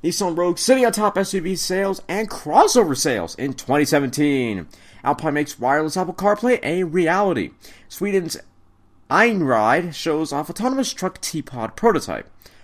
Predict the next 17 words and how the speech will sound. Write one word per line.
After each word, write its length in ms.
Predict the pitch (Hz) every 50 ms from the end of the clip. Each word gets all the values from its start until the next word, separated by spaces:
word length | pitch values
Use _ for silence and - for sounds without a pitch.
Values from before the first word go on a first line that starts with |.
| - -
Aussie 240 | - 147 156 147 156
Tuner 200 | 147 - 175 170
reveals 360 | 160 160 131 139 156 156 143
Bathurst-inspired 800 | - - 151 147 156 156 156 143 147 143 - - 160 156 156 139
supercharged 880 | - - - 185 185 156 165 - - 175 156 156 151 147 139 - - - - - - - _ _
Ford 460 | - - - 180 180 165 151 131 107
Mustang 540 | 113 131 123 - - 135 127 123 120 110 101
G 220 | - 113 127 123
T. 540 | 104 - - 127 123 117 107 101 95 82 78 - _ _ - - - - _ - - -
Kia 180 | - 196 196 190
Niro 580 | 180 175 170 170 165 160 160 160 151 - - -
outselling 580 | - 202 185 156 - - - 196 170 170 165 156
the 100 | 156 156
Hyundai 460 | 143 - 165 165 165 156 156 156 135
Ioniq 520 | 123 135 143 175 233 254 233 214 - - - - - - -
nearly 320 | - 160 185 196 202 202 185
three-to-one. 1400 | - - - 170 170 175 226 254 262 - - - 208 180 151 131 127 135 156 180 233 269 262 175 110 87 - -